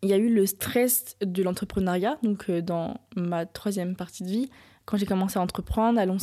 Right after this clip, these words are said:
à lancer Rissap, à travailler sur ce projet, il y a eu un,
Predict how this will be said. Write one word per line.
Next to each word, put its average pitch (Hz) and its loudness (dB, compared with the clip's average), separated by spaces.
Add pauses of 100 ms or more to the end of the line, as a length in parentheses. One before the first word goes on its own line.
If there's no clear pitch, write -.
à 185 2
lancer 185 0
Rissap, 226 0 (440)
à 185 0
travailler 190 0
sur 190 -2
ce - -12
projet, 202 0 (340)
il - -4
y 196 4
a - 4
eu 190 0 (180)
un, 190 0